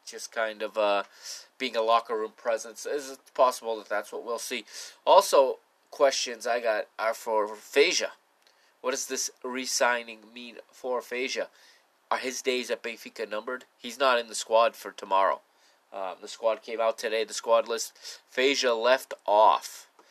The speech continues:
So, um, I'm not sure if he's dealing with an injury, but, uh, I think back to two weeks ago when, when Bruno Lage subbed him on and he spurred the fans to applaud him. Perhaps Bruno Lage knew this was the last time he was putting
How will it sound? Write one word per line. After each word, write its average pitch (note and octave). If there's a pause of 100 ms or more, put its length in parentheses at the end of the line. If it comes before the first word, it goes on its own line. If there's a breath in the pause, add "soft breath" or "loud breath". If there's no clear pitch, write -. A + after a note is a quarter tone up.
(260 soft breath)
So, G#2
um, G2+
I'm A2
not G#2+
sure A#2+
if A2
he's G#2
dealing A#2
with A2
an G#2+
injury, B2
but, G#2+
uh, G2+ (340 loud breath)
I B2+
think G3
back G3
to F3+
two G3
weeks F#3+
ago D#3
when, C#3+
when C#3+ (320)
Bruno D#3+
Lage D#3+
subbed -
him D#3
on D#3+
and A#2+
he A2+
spurred D#3+
the -
fans D3+
to B2+
applaud D#3
him. E3 (340 loud breath)
Perhaps F#3+
Bruno E3+
Lage D#3
knew D#3
this D3
was C#3+
the C3
last C#3
time C#3
he B2+
was B2+
putting A#2+